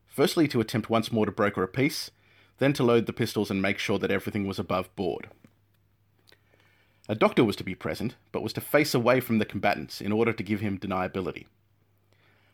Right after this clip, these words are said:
After a final attempt at reconciliation, at a prearranged signal,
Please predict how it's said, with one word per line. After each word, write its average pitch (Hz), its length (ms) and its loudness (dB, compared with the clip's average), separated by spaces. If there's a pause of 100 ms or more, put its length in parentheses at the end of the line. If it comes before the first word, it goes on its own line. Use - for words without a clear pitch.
After 156 260 2
a 143 60 4
final 139 380 4
attempt 101 280 -4
at - 60 -4
reconciliation, 85 800 -6 (640)
at 127 120 0
a 156 40 0
prearranged 156 460 4
signal, 95 360 -4